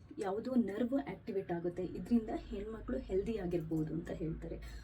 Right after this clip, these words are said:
ಹೂವನ್ನ ಮುಡಿಯೋದ್ರಿಂದ, ಹೂ ಅಂತಂದ್ರೆ ಪ್ರಕೃತಿ, ಫ್ರೆಶ್ನೆಸ್, ಆ ಪಾಸಿಟಿವ್ ಎನರ್ಜಿ ಇರ್ಬೋದು, ಆ ಫ್ರೆಶ್ನೆಸ್ ಇರ್ಬೋದು, ಅದು ಸಿಗುತ್ತೆ.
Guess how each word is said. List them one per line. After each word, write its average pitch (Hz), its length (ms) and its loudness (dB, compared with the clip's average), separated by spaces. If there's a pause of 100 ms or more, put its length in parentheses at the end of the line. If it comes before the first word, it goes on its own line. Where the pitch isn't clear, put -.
(100)
ಹೂವನ್ನ 320 360 12
ಮುಡಿಯೋದ್ರಿಂದ, 202 540 6
ಹೂ 277 320 6
ಅಂತಂದ್ರೆ 254 420 6
ಪ್ರಕೃತಿ, - 840 -6
ಫ್ರೆಶ್ನೆಸ್, - 600 -2 (1300)
ಆ - 40 -4
ಪಾಸಿಟಿವ್ 233 540 0
ಎನರ್ಜಿ 190 340 -2
ಇರ್ಬೋದು, 175 280 0
ಆ - 40 -4
ಫ್ರೆಶ್ನೆಸ್ 233 560 2
ಇರ್ಬೋದು, 160 440 0
ಅದು - 380 0
ಸಿಗುತ್ತೆ. 175 640 0